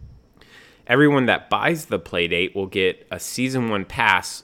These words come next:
and all the Season one games. So that means a new game from a new developer every week. I think they said there's gonna be twelve games in total. The Playdate has a tentative launch date of sometime in twenty twenty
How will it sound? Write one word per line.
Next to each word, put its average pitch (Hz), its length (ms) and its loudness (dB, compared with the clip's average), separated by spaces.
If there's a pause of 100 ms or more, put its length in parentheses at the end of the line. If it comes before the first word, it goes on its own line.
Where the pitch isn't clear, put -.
(120)
and 104 100 -8
all 101 140 -2
the 95 80 -8
Season 101 360 -6
one 87 180 -6
games. 80 420 -4
So 90 280 -4
that 101 240 0
means 92 360 -8
a 87 60 -10
new 107 280 -2
game 98 360 -4
from 90 200 -10
a 85 40 -8
new 95 220 -4
developer 85 540 -6
every 92 240 -6
week. 82 400 -6
I 87 60 -10
think - 220 -14
they 87 100 -8
said 85 280 -8
there's 85 200 -8
gonna 90 160 -6
be 78 100 -8
twelve 98 380 -4
games 85 280 -4
in 78 100 -12
total. - 420 -12 (440)
The 87 100 -8
Playdate 117 460 2
has 101 160 -10
a 92 80 -8
tentative 117 600 -6
launch 98 360 -6
date 92 240 0
of 78 80 -10
sometime 107 460 -6
in 90 60 -8
twenty 95 280 -8
twenty 123 500 -4